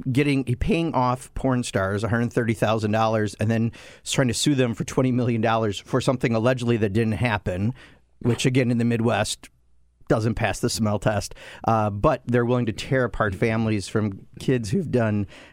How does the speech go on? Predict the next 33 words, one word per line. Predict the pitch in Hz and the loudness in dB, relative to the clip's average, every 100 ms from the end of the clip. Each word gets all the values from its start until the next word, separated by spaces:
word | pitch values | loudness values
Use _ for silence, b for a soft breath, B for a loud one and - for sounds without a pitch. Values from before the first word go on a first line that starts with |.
| B | B
nothing | 113 120 - 113 101 | 0 2 0 0 0
but | 110 _ - - | -2 _ -14 -2
want | 113 117 | 0 0
to | 104 | 2
go | 110 | 0
and | 110 | 2
get | 104 | 0
a | 98 | 0
higher | 113 110 | 0 0
education | 104 101 107 107 101 | 0 0 0 0 0
or | 98 | 0
improve | 95 - 107 | 0 -2 -2
their | 110 | 0
lives | 101 98 98 98 - | 0 0 0 -4 -2
to | 101 | -2
help | - 101 - | 0 -4 -2
be | 110 | -2
a | 107 | -2
part | - 101 | -2 -2
of | 98 | 0
this | 101 | -2
country. | - 107 - 104 98 | -2 -2 0 0 0
And | 98 B B B | -2 B B B
again, | - 131 190 110 | -2 0 0 0
it's | 120 | 0
just | - 131 127 | 0 0 0
not | 120 120 - | 0 -2 -4
passing | 117 110 - 117 107 | -2 -2 0 0 -2
the | |
smell | - 107 107 107 | -4 -2 0 0
test. | - 107 98 - - | -2 -2 -2 -6 -2
And | 104 101 - | 0 -2 -2
people, | - 151 135 113 | -4 0 0 0